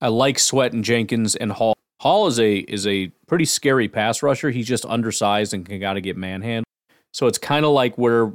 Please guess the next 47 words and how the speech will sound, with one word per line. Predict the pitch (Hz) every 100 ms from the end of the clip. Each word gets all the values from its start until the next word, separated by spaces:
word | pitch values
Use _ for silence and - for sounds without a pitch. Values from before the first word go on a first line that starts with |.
| -
we're | 117 110
at | 117 113
with | 113
Wyatt | 98 98 117 98
right | 120 123
now. | 123 - _ _ -
Although | 117 110 107
I | - -
certainly | - 156 147 113
hope | 117 110
that | 110
Wyatt | 92 104 110 92
will | 104 101
improve | 98 - 120 110
as | 98
a | 98
run | 123 127
defender | 113 123 113
and | 110
all | 110
that | 110 110
stuff. | 117 104
It's | 110
like, | 107 101 - _ _ 107
really | 110 220 240 170
good | 143 113
pass | 139 120 -
rusher, | 113 98 104 95
but | 98 87 _ _ _ _ -
I | 131
don't | 135
know | 127 120
that | 110
you're | 104 104
gonna | 101
get | 95 101
the | 101
run | 98 95
defense | 82 - 82 -
that | 95
you | 85 85
want. | 78 - _ _ -
And | 101
with | 107
Hall, | 135 120 101
I'm, | 101 98 -
I'm | 110 98